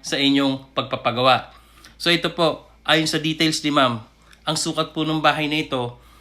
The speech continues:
ay eight meters by seven point five meters. In total of sixty square meters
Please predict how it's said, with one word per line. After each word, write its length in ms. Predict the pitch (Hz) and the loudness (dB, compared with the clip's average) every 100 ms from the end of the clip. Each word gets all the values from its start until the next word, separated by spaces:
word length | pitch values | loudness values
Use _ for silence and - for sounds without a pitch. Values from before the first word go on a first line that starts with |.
| - - | -18 -10
ay 80 | 151 | -4
eight 260 | 165 156 156 | -2 -2 -2
meters 400 | 160 151 151 143 | -2 0 0 -2
by 160 | 147 | -2
seven 480 | 151 156 143 151 143 | 0 0 0 -2 -2
point 240 | 151 147 147 | -4 -2 0
five 160 | 143 | 0
meters. 640 | 135 139 151 139 - - - _ _ - - - - - | 0 0 0 0 -4 -16 -20 _ _ -20 -20 -20 -20 -12
In 140 | 139 | -4
total 320 | 160 156 160 156 | 0 2 2 0
of 80 | |
sixty 320 | 156 160 - 156 | -2 -8 -6 -4
square 320 | - 156 151 | -2 0 0
meters 640 | 165 156 127 120 - - | -2 0 -2 -2 -10 -18